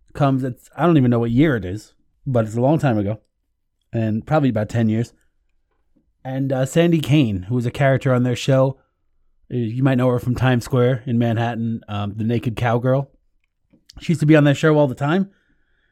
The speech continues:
She was a very old kind of ex-stripper, and, uh, she dressed with, like, uh, it's hard to expl-, she, a lot of times it was said that she dressed like the female gremlin in the movie Gremlins, and that was very true, actually. So,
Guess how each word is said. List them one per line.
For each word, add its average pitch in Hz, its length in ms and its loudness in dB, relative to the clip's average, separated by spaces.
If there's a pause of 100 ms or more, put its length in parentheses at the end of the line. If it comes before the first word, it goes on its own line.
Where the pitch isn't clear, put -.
She - 100 -4
was 127 80 -2
a 131 40 0
very 131 360 0 (260)
old 135 440 2 (160)
kind 120 180 0
of 107 80 -6
ex-stripper, 147 720 -2 (840)
and, 113 320 -2
uh, 110 180 -2
she 127 140 -4
dressed 127 400 -2
with, 113 120 -4
like, 98 560 -8 (640)
uh, 127 260 -6
it's 127 180 -8
hard 156 200 0
to 139 60 0
expl-, 127 460 -6 (200)
she, - 260 -12
a 165 100 -4
lot 180 180 6
of 175 80 4
times 156 240 4
it 127 60 0
was 143 160 -2
said 131 240 2
that 127 120 -8
she 135 140 0
dressed 135 320 0
like 123 160 0
the 120 140 -2
female 135 440 2
gremlin 110 480 -2
in 110 120 -6
the 113 40 -2
movie 113 220 0
Gremlins, 101 500 -4
and 127 160 -4
that 131 160 2
was 117 200 -4
very 120 240 0
true, 110 240 -4
actually. 92 340 -12 (680)
So, 127 340 2